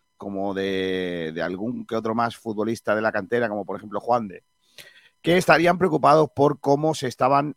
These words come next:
gestionando la, los futuros de los futbolistas de la cantera en el club.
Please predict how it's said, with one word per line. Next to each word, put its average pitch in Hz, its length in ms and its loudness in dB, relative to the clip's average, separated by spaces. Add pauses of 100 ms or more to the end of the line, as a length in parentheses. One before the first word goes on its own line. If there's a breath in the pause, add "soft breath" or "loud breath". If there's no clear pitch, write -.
(140)
gestionando 127 880 -4 (400)
la, 110 1040 0
los 123 160 -2
futuros 131 400 -2
de 139 80 -2
los 127 120 -2
futbolistas 120 380 -4
de 131 80 -2
la 123 80 0
cantera 120 460 0
en 123 140 -2
el 110 180 -4
club. 73 220 -10